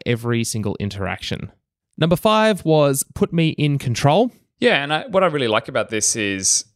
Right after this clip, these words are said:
Speaker 2: it's having a customer-centric view of your processes <laughs> rather than forcing a customer to go through whatever your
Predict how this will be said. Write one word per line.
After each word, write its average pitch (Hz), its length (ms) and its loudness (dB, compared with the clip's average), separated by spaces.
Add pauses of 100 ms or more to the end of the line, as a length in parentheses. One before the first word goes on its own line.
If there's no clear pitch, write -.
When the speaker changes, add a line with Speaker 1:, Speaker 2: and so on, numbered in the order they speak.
(140)
Speaker 2:
it's - 500 -2 (380)
having 135 280 -4
a 104 60 -2
customer-centric 120 880 -6
view 101 400 -4
of 104 200 -4
your 98 120 -2
processes 110 720 -4
<laughs> - 0 -
rather 127 140 0
than 127 300 -6
forcing 120 380 -4
a 107 60 -6
customer 110 400 -4
to 104 80 -4
go 101 180 -2
through 98 300 -6
whatever 107 240 -2
your 101 280 0